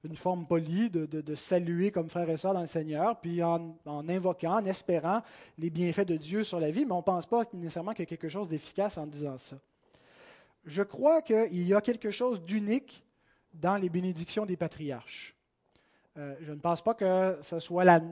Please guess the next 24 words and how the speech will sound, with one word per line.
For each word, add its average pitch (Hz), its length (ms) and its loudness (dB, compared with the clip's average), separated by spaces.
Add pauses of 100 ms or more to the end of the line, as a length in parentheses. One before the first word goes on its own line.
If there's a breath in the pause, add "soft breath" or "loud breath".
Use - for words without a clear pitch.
(200)
la 160 200 2
norme, 180 300 0
c'est-à-dire 165 380 -2
que - 80 -4
les, 160 520 -2 (920 soft breath)
la 151 160 -2
bénédiction, 180 1000 0 (380 soft breath)
euh, 151 220 -6
que 160 140 -8
les 160 100 -2
bénédictions 175 540 -2
qu'on 180 160 -6
prononce 175 440 -2
soient 180 280 2
de 170 100 -2
la 165 120 2
même 196 260 0
nature 196 520 0
que 170 100 -4
celles 196 260 -2
que 190 80 -6
les 170 100 -4
patriarches 175 600 2
avaient. 170 340 2